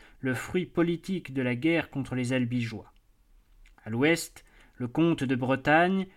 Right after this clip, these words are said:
Pierre de Mauclerc, un Capétien qui avait mal tourné, un des conjurés de la Ligue, avait appelé les Anglais à son aide. Il fut également battu et des garnisons royales occupèrent les principales places bretonnes.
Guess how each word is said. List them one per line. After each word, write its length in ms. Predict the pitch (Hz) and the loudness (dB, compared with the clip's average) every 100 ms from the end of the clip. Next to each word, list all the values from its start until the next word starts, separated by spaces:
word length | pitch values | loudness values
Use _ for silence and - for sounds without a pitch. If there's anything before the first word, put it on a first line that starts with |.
| _ _ - | _ _ -2
Pierre 320 | 170 165 139 | 4 4 4
de 60 | |
Mauclerc, 680 | 127 127 120 131 135 151 135 | 2 0 -2 -2 0 0 -2
un 240 | 113 113 110 | -2 -4 -4
Capétien 760 | - 151 160 143 - 175 165 | -2 0 0 0 -2 -2 0
qui 160 | 151 127 | -2 -4
avait 200 | 120 120 | 0 2
mal 300 | 127 139 127 | 4 2 0
tourné, 580 | 139 127 127 139 175 180 - _ _ | -4 -2 0 0 -2 -6 -18 _ _
un 240 | - 143 139 | -4 0 0
des 220 | 117 117 - | -2 -6 -4
conjurés 640 | 190 185 156 165 151 160 | 0 2 2 0 4 2
de 100 | 131 | 2
la 140 | 120 120 | 2 2
Ligue, 500 | 123 165 165 165 170 _ _ - | 0 -4 -6 -10 -10 _ _ -8
avait 300 | 135 143 - | -2 -2 -2
appelé 520 | 165 165 175 180 190 | -4 2 2 4 4
les 220 | 160 135 139 | 4 2 2
Anglais 460 | 147 139 165 170 | 0 0 2 2
à 60 | 131 | 0
son 260 | - 127 | -2 -2
aide. 160 | 113 78 _ - - _ _ - _ - - | -2 -4 _ -20 -20 _ _ -20 _ -20 -12
Il 100 | 123 | -10
fut 300 | 110 - 131 - | -10 -6 -6 -4
également 500 | 165 160 151 147 139 | 2 4 6 4 2
battu 680 | 127 135 - - 143 185 196 | 2 0 -2 -6 -4 -2 -4
et 120 | 120 | -4
des 200 | 117 120 | -2 -2
garnisons 560 | 117 143 156 151 143 131 | 2 2 2 2 0 0
royales 480 | 135 131 135 147 143 | 0 2 2 2 0
occupèrent 600 | - - 151 165 170 135 | -8 -8 -2 2 2 0
les 120 | 120 | -2
principales 760 | 120 160 160 - 147 143 131 120 | -4 -6 -4 -6 -2 0 0 -2
places 420 | 139 147 143 123 | 0 0 0 -4
bretonnes. 500 | 120 123 120 107 | -4 -4 -6 -10